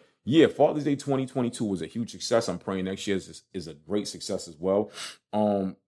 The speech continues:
we, we had three generations, you know, in the building on, on, on, on Saturday at my brother crib, man. And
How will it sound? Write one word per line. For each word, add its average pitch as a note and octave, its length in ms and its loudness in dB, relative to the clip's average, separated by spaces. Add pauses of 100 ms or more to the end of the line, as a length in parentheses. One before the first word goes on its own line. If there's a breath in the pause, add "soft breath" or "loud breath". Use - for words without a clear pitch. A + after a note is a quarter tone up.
(120)
we, B2+ 360 2
we A2+ 200 -2
had G#2+ 420 2
three A#2+ 220 4
generations, G#2+ 840 -2
you G#2+ 80 0
know, G#2 460 0
in G2 100 -2
the F#2 80 0
building G2 460 2 (120)
on, F#2+ 120 -2
on, G2+ 240 -4
on, G2 400 -4
on F#2+ 100 -4
Saturday D#2+ 500 -4 (120)
at E2+ 100 -10
my F2 100 -4
brother G#2 280 0
crib, F2 300 -4
man. E2+ 260 -8
And F#2+ 180 -4